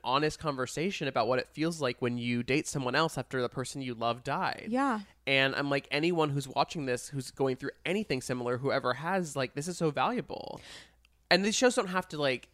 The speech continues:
Speaker 1: I'm not saying we watch Housewives because we wanted to teach us valuable life lessons.
Speaker 2: But it's not the worst thing that it
Speaker 1: But it's
Speaker 2: does.
Speaker 1: not. I think it's great to
Speaker 2: It's a
Speaker 1: kind of have,
Speaker 2: byproduct.
Speaker 1: to have both. And I think that New York has been really,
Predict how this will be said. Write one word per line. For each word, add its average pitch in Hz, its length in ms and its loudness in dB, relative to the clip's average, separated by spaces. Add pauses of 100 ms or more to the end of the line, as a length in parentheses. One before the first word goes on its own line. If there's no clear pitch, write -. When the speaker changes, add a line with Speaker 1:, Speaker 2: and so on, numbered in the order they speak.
(140)
Speaker 1:
I'm 170 80 4
not 185 120 0
saying 175 220 -2
we 147 60 0
watch 135 240 4
Housewives 135 420 0
because 127 200 -6
we 135 40 -10
wanted 127 200 -2
to 120 80 -6
teach - 260 -8
us 123 120 -8
valuable 120 400 4
life 113 280 0
lessons. - 640 -8
Speaker 2:
But 254 100 4
it's 254 160 2
not 262 140 4
the 226 80 2
worst 214 240 2
thing 214 160 0
that 185 80 0
it 175 120 -2
Speaker 1:
But 202 120 6
it's 220 140 4
Speaker 2:
does. 175 60 2
Speaker 1:
not. 269 320 8
I 175 100 4
think 196 140 0
it's 220 140 -4
great 175 400 0
to - 80 -4
Speaker 2:
It's - 60 2
a - 60 4
Speaker 1:
kind 285 140 8
of 330 60 6
have, 170 100 8
Speaker 2:
byproduct. 180 160 6
Speaker 1:
to 185 80 2
have 185 260 2
both. 170 520 6
And 143 100 0
I 147 60 2
think 170 200 -6
that 175 200 -2
New 156 140 -4
York 147 300 2
has 160 180 -2
been 131 260 -2
really, 135 600 -2